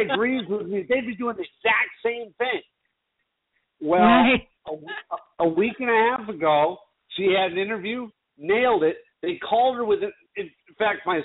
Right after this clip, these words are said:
Speaker 2: son took her to this interview, and I found a job for her. And my son took her to the interview. He was waiting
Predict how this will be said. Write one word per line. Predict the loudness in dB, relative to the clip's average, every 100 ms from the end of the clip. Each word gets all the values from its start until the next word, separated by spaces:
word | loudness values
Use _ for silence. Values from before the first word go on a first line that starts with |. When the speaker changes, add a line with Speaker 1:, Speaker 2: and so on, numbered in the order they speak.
| -2
Speaker 2:
son | -2 -2 -4
took | -4
her | -2 -4
to | -6
this | -8
interview, | -10 -10 -12 -16 -18 _ _ -2
and | -2 0
I | -4 0
found | 0 0
a |
job | 0 0 -2 -4
for | -12
her. | -14 _ _ _ _ _ _
And | -4 -2 0 -2 -8 -8
my | -8 -2
son | -4 -2
took | -4 -4
her | -6
to |
the | -6 -6
interview. | -8 -12 -14 -14 -12
He | -12
was | -10 -6 0
waiting | 0 0